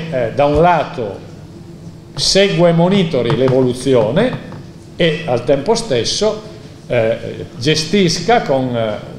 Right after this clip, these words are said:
un'azione condivisa le varie misure che sono state messe in campo, sia quelle di emergenza, sia i provvedimenti più strutturali che richiedono appunto una azione, eh, costante e, e, e comune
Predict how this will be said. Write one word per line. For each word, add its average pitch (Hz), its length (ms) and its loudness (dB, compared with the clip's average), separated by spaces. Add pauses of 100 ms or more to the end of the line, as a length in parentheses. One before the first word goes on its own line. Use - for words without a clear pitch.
un'azione 123 540 0
condivisa 156 680 0
le 147 140 0
varie 135 280 2
misure 143 440 0
che 165 100 -2
sono 113 240 -4
state 113 320 -4
messe 110 260 -4
in 120 120 -6
campo, 127 420 -2
sia 165 380 2
quelle 135 400 2
di 120 100 -2
emergenza, 156 760 0
sia 160 220 0
i 139 40 2
provvedimenti 123 680 -2
più 143 180 -4
strutturali 160 680 0
che - 120 -2
richiedono 131 680 0
appunto 113 640 -2 (400)
una 131 400 0
azione, 139 640 0 (640)
eh, 120 180 -8
costante 143 720 0
e, 120 460 -4
e, 139 60 -4
e 135 60 -2
comune 147 600 0